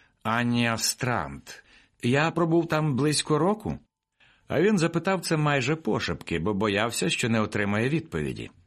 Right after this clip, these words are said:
«Так, рік. Уже не пригадую. Твоя матір хотіла, щоб ти пожив в селі на свіжому повітрі. Мені тоді здалося,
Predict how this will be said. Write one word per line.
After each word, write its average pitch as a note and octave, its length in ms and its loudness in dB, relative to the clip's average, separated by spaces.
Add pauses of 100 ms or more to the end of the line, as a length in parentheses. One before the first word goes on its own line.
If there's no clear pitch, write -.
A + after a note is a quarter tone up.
(380)
«Так, - 680 -4 (340)
рік. - 720 -2 (320)
Уже G#3+ 200 2
не G#3 100 2
пригадую. D2 720 -2 (600)
Твоя A#2+ 280 2
матір A#2 380 0
хотіла, A2+ 380 0
щоб A2 260 -4
ти B2 100 0
пожив A2+ 320 0
в G2+ 60 -4
селі C3 300 2
на C3+ 120 2
свіжому A2+ 500 0
повітрі. D#3 540 -4 (520)
Мені D3 200 0
тоді D3 220 0
здалося, C#3+ 520 0